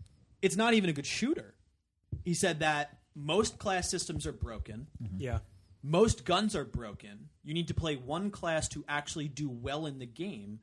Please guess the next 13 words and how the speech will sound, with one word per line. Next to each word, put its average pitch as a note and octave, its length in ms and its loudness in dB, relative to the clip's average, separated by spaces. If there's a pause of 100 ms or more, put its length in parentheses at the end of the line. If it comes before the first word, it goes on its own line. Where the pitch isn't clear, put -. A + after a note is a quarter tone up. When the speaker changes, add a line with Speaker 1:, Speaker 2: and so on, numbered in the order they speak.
(120)
Speaker 1:
which - 180 -2
means F3+ 160 0
it D#3+ 80 0
is C#3 140 0
not D3+ 400 2
a C#3+ 80 2
balanced C3+ 460 0
and C3 120 -2
good B2+ 140 -2
shooter B2+ 280 -4
that A#2 300 -10
dice, D3 520 0 (280)
who C#3 140 -10